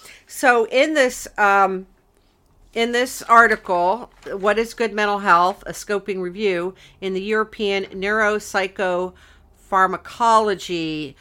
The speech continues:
Volume thirty-one, February twenty twenty, pages thirty-three to forty-six.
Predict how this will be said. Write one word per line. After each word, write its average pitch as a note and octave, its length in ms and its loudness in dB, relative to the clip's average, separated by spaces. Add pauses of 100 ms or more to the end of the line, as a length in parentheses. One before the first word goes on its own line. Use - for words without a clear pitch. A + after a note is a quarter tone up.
(220)
Volume F3+ 320 2
thirty-one, E3 460 -6
February D#3 400 -8
twenty D3+ 300 -12
twenty, D3 580 -8 (760)
pages E3 420 -6
thirty-three D#3+ 460 -8
to D3 80 -10 (600)
forty-six. D#3+ 1000 -8